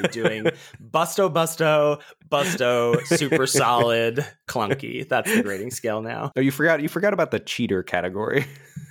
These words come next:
Speaker 2: That, those are the A's.
Speaker 1: Oh, <laughs> sorry, the cheater. Yeah, che-, stupid, stupid cheaters are the, are the A's. That's right.
Speaker 2: All right, we've got some removal, first of which is Cut Down. This is single black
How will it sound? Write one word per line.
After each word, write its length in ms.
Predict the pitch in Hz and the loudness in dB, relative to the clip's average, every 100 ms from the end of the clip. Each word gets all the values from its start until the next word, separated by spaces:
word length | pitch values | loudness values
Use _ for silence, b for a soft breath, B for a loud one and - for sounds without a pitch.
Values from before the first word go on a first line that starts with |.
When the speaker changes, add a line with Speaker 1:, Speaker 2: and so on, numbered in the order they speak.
| - | -6
Speaker 2:
That, 200 | 160 143 | -4 0
those 160 | 147 139 | 0 0
are 20 | |
the 140 | 117 | 0
A's. 440 | 104 104 135 - - | 0 0 -2 -4 -8
Speaker 1:
Oh, 140 | 120 175 | -2 -2
<laughs> 100 | - | -2
sorry, 380 | - - 202 165 | -2 0 0 0
the 100 | 180 | -2
cheater. 320 | - 185 147 | 0 0 0
Yeah, 160 | 135 | 0
che-, 240 | 123 - 156 | -2 -2 -4
stupid, 400 | - 175 175 165 B | -4 -6 -4 -8 B
stupid 360 | - 208 180 160 | -4 -2 0 -2
cheaters 400 | 151 127 117 104 | 0 0 -2 -4
are 60 | |
the, 240 | 95 92 107 | -6 -6 -4
are 140 | 107 | -6
the 140 | 95 87 | -6 -10
A's. 200 | 78 - | -12 -14
That's 180 | 104 | -14
right. 200 | - - - | -12 -14 -6
Speaker 2:
All 100 | 143 | 0
right, 320 | 151 95 90 - 135 | 2 0 -4 -16 -8
we've 180 | 131 135 | -4 0
got 380 | 143 139 139 - _ _ - | 2 2 -2 -8 _ _ -10
some 200 | 127 147 | -4 0
removal, 760 | 147 151 277 302 202 196 220 - | 2 2 2 2 2 0 -2 -4
first 220 | - 220 - | -2 -2 0
of 80 | |
which 160 | 139 131 | -2 0
is 220 | 113 101 | 0 0
Cut 400 | - - 165 - | -4 -6 -6 -2
Down. 340 | 101 82 76 104 | -2 -2 -4 -6
This 160 | - | -4
is 140 | 117 - | -2 0
single 400 | - 202 240 185 | 0 0 0 0
black 520 | 110 113 92 - | 0 0 0 -6